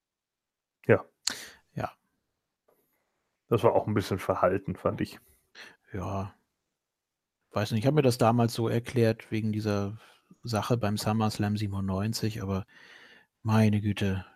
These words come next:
Speaker 2: das ist, äh, es geht da um den, um den Menschen und nicht, äh, um den Wrestler, der im Ring natürlich auch Fehler macht, aber ich denke, da kann man,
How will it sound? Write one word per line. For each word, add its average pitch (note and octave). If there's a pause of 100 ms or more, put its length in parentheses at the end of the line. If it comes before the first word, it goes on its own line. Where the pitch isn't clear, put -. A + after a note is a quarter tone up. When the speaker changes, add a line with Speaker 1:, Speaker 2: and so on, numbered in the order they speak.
(140)
Speaker 2:
das -
ist, -
äh, G2 (640)
es -
geht A2
da G2+
um G2+
den, G2+
um G#2+
den G2+
Menschen G#2
und G#2+
nicht, -
äh, G2
um G#2+
den G2+ (1600)
Wrestler, C3+
der B2+
im B2
Ring A#2+
natürlich B2+
auch A2
Fehler C3+
macht, A#2+
aber G#2
ich G2+
denke, G#2+
da G2+
kann -
man, G2+